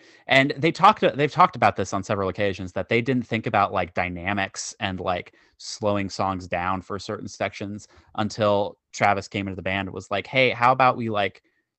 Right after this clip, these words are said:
change up the songwriting for, like, these sections?" Um, and, uh, like a, like a, a track like Mutt,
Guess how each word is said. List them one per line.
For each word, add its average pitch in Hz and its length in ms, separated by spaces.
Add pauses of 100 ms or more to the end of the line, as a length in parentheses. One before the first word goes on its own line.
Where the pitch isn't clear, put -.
(100)
change 113 340
up 107 140
the 98 80
songwriting 90 880
for, - 160
like, 101 220
these 107 240
sections?" - 800 (360)
Um, 92 580 (520)
and, 95 680 (680)
uh, 92 540 (720)
like 120 220
a, 101 120 (100)
like 117 240
a, 110 240
a 110 80
track 113 340
like 104 180
Mutt, 95 440